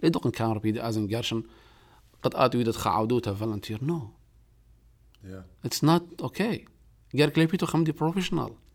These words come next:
Speaker 1: طلب، طاربت مدياني بربط صهاوي. قاموس إلى فالنتير يقصد.
Speaker 2: Yeah.
Speaker 1: هر غزيش.
Speaker 2: هر أنا شتينا وادا فالنتير، بس أنا خزت له فالنتير وادا.
Speaker 1: هر أني لا. آخر زي إن،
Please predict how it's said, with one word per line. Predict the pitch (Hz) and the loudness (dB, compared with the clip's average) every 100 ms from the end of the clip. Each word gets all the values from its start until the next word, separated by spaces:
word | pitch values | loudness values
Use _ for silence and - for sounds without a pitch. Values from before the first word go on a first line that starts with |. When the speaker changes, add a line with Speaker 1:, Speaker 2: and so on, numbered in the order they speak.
| - _ _ - | -20 _ _ 2
Speaker 1:
طلب، | 170 170 | 4 4
طاربت | - - 175 175 165 156 151 | 2 6 8 10 8 4 4
مدياني | 139 147 156 | 4 6 4
بربط | 135 131 131 147 | 4 2 2 2
صهاوي. | 131 107 107 107 | 2 0 0 -2
قاموس | 107 120 147 165 147 | 0 0 2 2 0
إلى | 117 117 110 | 0 0 2
فالنتير | 113 113 113 101 | 0 0 -2 -2
يقصد. | 95 90 - - | -6 -8 -10 -12
Speaker 2:
Yeah. | 98 95 82 - - - _ _ - - _ _ _ _ - | -12 -12 -14 -20 -20 -20 _ _ -20 -20 _ _ _ _ 2
Speaker 1:
هر | 156 | 2
غزيش. | 135 135 135 | 4 6 6
Speaker 2:
هر | - 175 | 4 0
أنا | 180 156 | 0 0
شتينا | 131 117 131 131 | -2 -6 -6 -4
وادا | 135 127 | -2 -2
فالنتير، | 123 127 135 131 151 165 185 - - | -4 -4 -6 -6 -6 -4 -6 -12 -10
بس | 160 160 165 | -6 -4 -2
أنا | 160 127 | -4 -4
خزت | 110 98 98 | -6 -8 -8
له | 98 | -8
فالنتير | 85 95 90 - 90 85 | -6 -6 -8 -10 -10 -8
وادا. | 82 82 85 - | -10 -12 -14 4
Speaker 1:
هر | 190 220 | 6 10
أني | 226 247 214 123 | 10 10 10 6
لا. | 104 - 143 | 4 2 8
آخر | 170 190 - 156 - | 8 8 2 -2 -4
زي | 135 156 | -2 2
إن، | 147 | 2